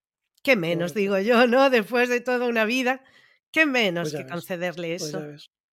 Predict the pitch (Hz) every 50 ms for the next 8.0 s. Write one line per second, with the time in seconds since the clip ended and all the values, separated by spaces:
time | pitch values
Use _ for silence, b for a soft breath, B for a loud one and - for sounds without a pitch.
0 | _ _ _ _ _ _ _ - - - 147 - - _ _ - 170 165 165 165
1 | 165 160 160 151 143 143 147 - 156 160 160 175 180 214 214 - 185 165 156 147
2 | 147 143 143 139 135 143 143 _ _ _ - - - - - _ _ _ _ _
3 | _ b b b b b b b b b _ _ _ - 170 151 147 143 143 143
4 | - _ b b b b b 233 254 247 208 185 - - _ - 190 220 220 220
5 | 220 - - 196 185 190 196 214 220 214 196 180 - - 190 180 170 165 160 160
6 | 156 156 - - 175 175 165 170 - 185 202 233 262 269 254 _ _ _ _ _
7 | _ - 156 160 170 165 - 165 156 156 160 156 151 160 160 160 156 156 160 170